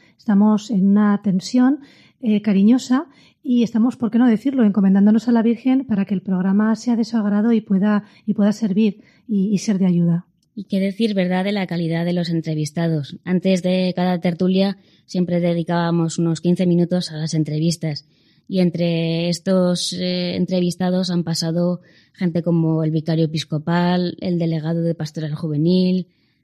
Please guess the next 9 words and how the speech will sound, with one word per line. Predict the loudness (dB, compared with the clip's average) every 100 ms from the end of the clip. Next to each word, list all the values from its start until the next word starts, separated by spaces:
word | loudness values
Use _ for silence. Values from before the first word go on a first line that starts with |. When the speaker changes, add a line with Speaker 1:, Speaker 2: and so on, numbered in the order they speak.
| -12
Speaker 2:
el | -6
consiliario | -4 -2 0 0 0
del | 0 -2
coop | -2 -2 -2
de |
Zaragoza, | -4 -6 -6 -2 -2 -2 -4 -6 -10 _ _ _ _
presidentes | -4 -2 0 0 0
de | -4
asociaciones | -6 -6 -8 -4 0 2 2 0 -2 -8